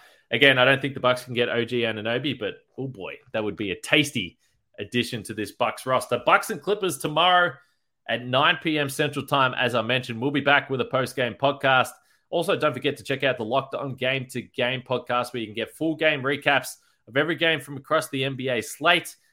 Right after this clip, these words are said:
in under sixty seconds from the local experts on the network. So go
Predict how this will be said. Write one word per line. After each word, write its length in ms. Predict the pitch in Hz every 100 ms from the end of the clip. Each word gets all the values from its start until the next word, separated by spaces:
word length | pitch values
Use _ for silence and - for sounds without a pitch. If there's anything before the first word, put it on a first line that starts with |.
| _
in 160 | - 113
under 240 | 123 120
sixty 320 | - 135 -
seconds 400 | 113 123 117 120
from 160 | - 123
the 80 | 104
local 380 | 110 117 123 110
experts 460 | 104 - 127 107 -
on 180 | 127
the 80 | 117
network. 480 | 104 113 - 110 104
So 120 | - -
go 220 | 139 147